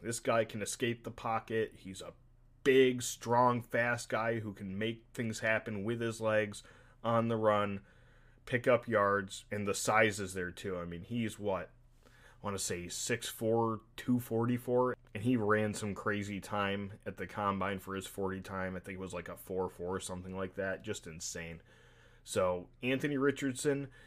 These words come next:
he's got pretty much all the intangibles that you want. He's gotta work on the stuff that he can learn,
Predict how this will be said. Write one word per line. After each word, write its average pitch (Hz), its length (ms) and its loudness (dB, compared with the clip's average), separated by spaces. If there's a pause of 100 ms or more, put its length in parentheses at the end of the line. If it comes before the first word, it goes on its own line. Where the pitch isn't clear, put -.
(140)
he's 113 220 0
got 101 320 0 (520)
pretty 180 180 8
much 160 220 4
all 135 140 8
the 117 200 0
intangibles 120 640 0
that 135 140 0
you 139 120 -2
want. 143 320 0 (260)
He's 110 140 -10
gotta 143 220 10
work 120 320 4
on 110 200 4
the 101 80 0
stuff - 340 -2
that 98 140 -6
he 110 140 -6
can 92 380 -2
learn, 110 420 4